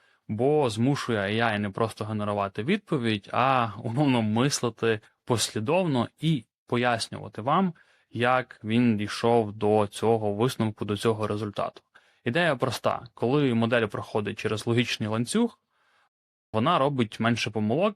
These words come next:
і менше галюцинує. Загалом дає глибші висновки. Це такий спосіб, е, ніби власноруч ввімкнути аналітичний режим штучного інтелекту. Базовий шаблон промпту приблизно такий.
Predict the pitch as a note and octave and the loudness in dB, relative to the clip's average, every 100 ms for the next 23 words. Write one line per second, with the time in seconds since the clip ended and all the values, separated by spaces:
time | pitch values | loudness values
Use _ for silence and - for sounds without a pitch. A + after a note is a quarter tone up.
0 | - - A#2+ D#3+ D#3 G#2+ A#2 B2+ A2+ A2 | -8 -10 -2 0 2 2 2 0 -2 -4
1 | A2 - C#3 G3+ G3 D#3 B2+ A2+ _ _ | -6 -4 -2 0 2 0 -2 -6 _ _
2 | _ _ _ A2 G#2+ D3+ C3+ G#2 A2 A2+ | _ _ _ -2 2 4 4 2 2 2
3 | G#2+ A2+ - G#2 G2+ - - - - - | 2 0 -2 -4 -4 -6 -10 -12 -14 -4
4 | - C#3+ - B2 - G#3 - - - - | 0 2 2 0 2 0 2 -2 -4 -12
5 | - A2 A#2+ A2 G#2+ A2 G#2 A#2 F#3 G3 | -4 0 2 2 0 0 0 0 0 0
6 | - A#2 A2 A2 - C#3+ D3+ C3 A#2+ A2+ | -4 -4 -2 -2 0 0 2 2 2 0
7 | G#2+ G#2+ G#2+ G#2 A#2+ - G#2+ G2 A2 A2 | -2 -2 -2 -2 -4 -4 -6 -2 0 0
8 | G#2+ - G#2+ - A2 G#2 G#2+ F#2 - - | -2 -6 -10 -6 -8 -6 -4 -6 -6 -20
9 | _ _ - C#3 C3+ B2 - A#2+ B2 A2+ | _ _ -2 0 2 2 2 2 2 2
10 | F3 G#3 E3 A#2+ - A#2 C3+ A#2+ G#2 G#2+ | 2 2 0 0 0 2 2 2 -2 -6
11 | - G#2 | -10 -16